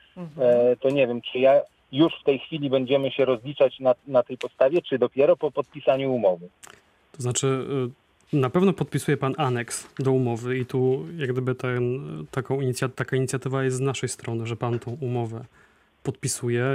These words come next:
Speaker 3: i jakieś czynności są wykonywane przez nas. E, natomiast, y, jeżeli chodzi o to, co pan już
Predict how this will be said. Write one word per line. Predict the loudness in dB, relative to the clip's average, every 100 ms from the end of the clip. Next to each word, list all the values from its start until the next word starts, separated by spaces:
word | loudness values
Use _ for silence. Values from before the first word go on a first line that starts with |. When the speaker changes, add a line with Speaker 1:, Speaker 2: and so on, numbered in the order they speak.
| 0
Speaker 3:
i | 0 0 0
jakieś | -2 -4 -4
czynności | 0 0 -2 -6
są | -4
wykonywane | -4 -2 -2 -2
przez | -2 -4 -4
nas. | -6 -8 -14 -20 -20 -20 -20 _ -6
E, | 0 2 2
natomiast, | 0 0 0 2 0 -4 -2
y, | -4 -2
jeżeli | -2 0 0
chodzi | 0 -2 -2 -4 -4
o | -4
to, | -2 -4 -4 -6
co | -4 -4
pan | -2 0 0 0 -2
już | -2 -4 -4